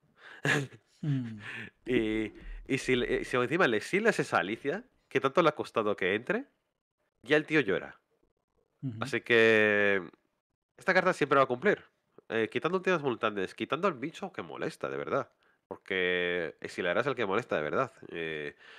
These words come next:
Speaker 1: intentarás controlar la mesa de otra forma para que esto vaya enteramente al que tú quieres que de verdad se desaparezca. Y al ser aleatorio, ni siquiera puede protegerse con... No puedes escoger a, a un combatiente. Eh, puedes
Speaker 2: Mm.
Speaker 1: quitar incluso cosas invisibles.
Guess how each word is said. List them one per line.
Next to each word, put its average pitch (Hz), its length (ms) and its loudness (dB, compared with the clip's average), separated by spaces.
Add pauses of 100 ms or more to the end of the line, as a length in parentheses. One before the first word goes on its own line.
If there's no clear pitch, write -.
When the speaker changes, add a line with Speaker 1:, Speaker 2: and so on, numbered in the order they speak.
(200)
Speaker 1:
intentarás 113 480 0
controlar 120 420 4
la 120 120 2
mesa 117 200 2
de 104 60 6
otra 107 160 6
forma 135 440 4
para 98 200 4
que 104 200 2
esto 135 260 -2
vaya 120 360 2
enteramente 110 600 -4
al 147 80 -4
que - 140 -6
tú - 100 -8
quieres 101 320 -2
que 95 240 -6
de 95 140 -8
verdad 95 220 0
se - 100 -4
desaparezca. 85 580 -4 (380)
Y 104 100 -10
al 95 80 -2
ser 120 160 0
aleatorio, 131 540 2
ni 139 100 -2
siquiera - 380 0
puede 123 180 4
protegerse 113 500 -4
con... 101 540 -2
No 113 140 -2
puedes 113 200 -2
escoger 104 380 -8
a, 92 220 -4
a - 80 -6
un 107 100 -6
combatiente. 117 600 -4 (880)
Eh, 90 80 -12
puedes 127 200 -4
Speaker 2:
Mm. - 20 -8
Speaker 1:
quitar 117 220 0
incluso 123 440 0
cosas 101 220 -4
invisibles. 113 640 0